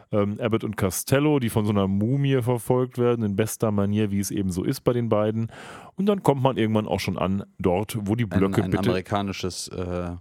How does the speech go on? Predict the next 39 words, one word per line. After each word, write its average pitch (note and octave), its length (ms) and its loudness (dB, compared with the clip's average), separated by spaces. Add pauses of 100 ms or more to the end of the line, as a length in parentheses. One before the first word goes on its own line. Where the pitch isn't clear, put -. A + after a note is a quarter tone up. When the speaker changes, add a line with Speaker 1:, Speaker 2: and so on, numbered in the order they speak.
Speaker 2:
Comedian-Paar F#2+ 720 -4
Speaker 1:
Genau, F#2 360 2
Speaker 2:
im G2 60 2
Speaker 1:
ich F#2+ 60 -2
Speaker 2:
Übrigen. F#2+ 200 2
Speaker 1:
dachte C#3 120 0
jetzt, F2 200 -2
die F2 60 -2
kennt F2+ 280 -4
man. F2 160 0
Und - 80 -8 (320)
dann A2+ 100 0
kommt D3 160 2
man C#3 140 4
dort A#2+ 240 4
an, A#2 160 2
wo G#2+ 60 4
die G2+ 100 -2
Blöcke F2+ 320 -2
gestapelt D#2 640 -2
werden D#2 240 -6
sollen. E2+ 240 -8 (420)
Speaker 2:
Ja, A2+ 100 -2 (220)
ich, - 220 -6
äh, B2 180 -2
werfe A#2 240 -2
noch G#2 140 -2
mal G#2+ 100 -2
meine G2+ 280 -4
Trivia, G2+ 360 -4
die F#2+ 60 -8
ich F#2 100 -12
gerade F2+ 180 -6
nachgelesen F#2 580 -8
habe, F#2 220 -6
spontan G#2+ 800 -4
ein. G2 220 -6
Zuerst, - 680 -8
also F#2+ 200 -6